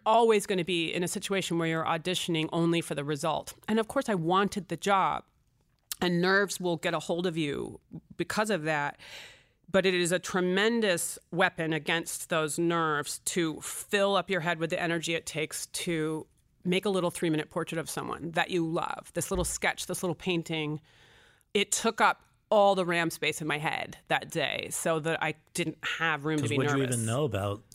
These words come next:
Speaker 2: Kim at that point?
Speaker 1: Nothing. And by
Speaker 2: Yeah.
Speaker 1: the way, they gave us fake sides, which happens a lot in auditions 'cause they don't want the script to be floating
Speaker 2: Right.
Speaker 1: around there and sides up and down the hallway and in a trash can somewhere.
Speaker 2: Mm-hmm.
Speaker 1: So I knew nothing.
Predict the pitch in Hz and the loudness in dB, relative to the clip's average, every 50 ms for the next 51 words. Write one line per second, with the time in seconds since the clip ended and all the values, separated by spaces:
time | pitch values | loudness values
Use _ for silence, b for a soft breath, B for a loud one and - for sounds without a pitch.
0 | - _ - - 101 87 87 92 - - 92 - - - 95 90 98 185 202 208 | -16 _ -2 -2 -2 -2 -2 -2 -2 -2 -2 -2 -4 -6 -4 -2 0 2 4 6
1 | 415 427 247 466 - 277 233 180 147 - 156 175 190 185 190 202 220 220 202 190 | 6 4 4 2 2 0 2 2 0 0 2 4 4 4 6 6 4 4 4 4
2 | 175 202 190 185 180 - - - 170 165 - - - 214 202 196 185 156 160 151 | 2 2 2 2 0 -2 -2 -2 -2 -2 -2 0 2 4 4 4 2 0 -2 -2
3 | - 175 160 156 151 156 160 175 190 202 208 190 175 160 160 170 175 165 - 170 | 0 0 0 0 -2 2 4 6 6 6 4 2 0 0 0 0 -2 -2 -2 -2
4 | 156 - 170 147 160 156 160 156 135 147 147 151 - - 180 147 - - - - | -2 -2 -2 -4 -2 -2 -2 -2 -2 -4 -6 -6 -4 -6 -6 -6 -4 -4 -6 -4
5 | - - 160 151 147 - - 185 190 190 185 180 165 160 156 151 147 147 139 139 | -2 -2 -2 0 0 0 2 4 4 4 4 4 2 2 2 0 0 -2 -4 -4
6 | - - 165 160 165 160 170 160 - - 151 160 151 147 143 147 147 185 190 185 | -2 0 2 2 2 2 0 -2 -4 -4 -4 -2 -2 0 -2 -2 0 2 2 4
7 | 175 165 165 156 147 147 139 135 - - 202 196 180 - - 190 175 - 104 101 | 4 2 2 2 0 0 -2 -2 0 2 2 2 2 0 -2 -2 0 0 2 2
8 | - - 107 101 104 107 101 B B B B B B B - - 185 180 175 170 | 2 2 2 2 0 -2 -4 B B B B B B B 0 2 4 4 4 4
9 | 165 165 160 - 185 185 190 175 190 190 185 180 170 170 - 156 - | 4 2 0 2 2 2 2 2 2 2 2 2 2 0 -2 -6 -10